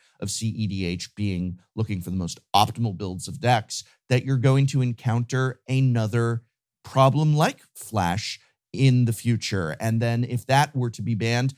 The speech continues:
another problem because you are ultimately trying to find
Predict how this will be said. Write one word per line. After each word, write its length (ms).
another 400
problem 420
because 400
you 200
are 340
ultimately 680
trying 480
to 80
find 540